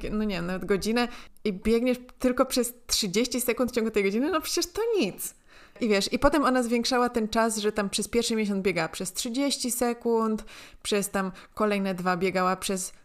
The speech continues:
minutę, ale przez minutę w ciągu na przykład półtorej godzinnego spaceru. No to się wydaje po prostu jak nic, nie?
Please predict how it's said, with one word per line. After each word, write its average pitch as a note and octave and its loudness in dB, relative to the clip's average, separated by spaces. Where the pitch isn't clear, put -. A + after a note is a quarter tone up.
minutę, B3+ 2
ale A3+ 0
przez A#3+ 0
minutę C#4 2
w C4+ -10
ciągu C4+ 2
na B3+ 0
przykład B3 -2
półtorej C#4 4
godzinnego C4 0
spaceru. F#3+ -2
No A3+ 0
to C4+ -2
się C#4 0
wydaje C#4+ 2
po D4 -2
prostu C#4 -4
jak D#4 -2
nic, F#3+ -2
nie? A#3 -2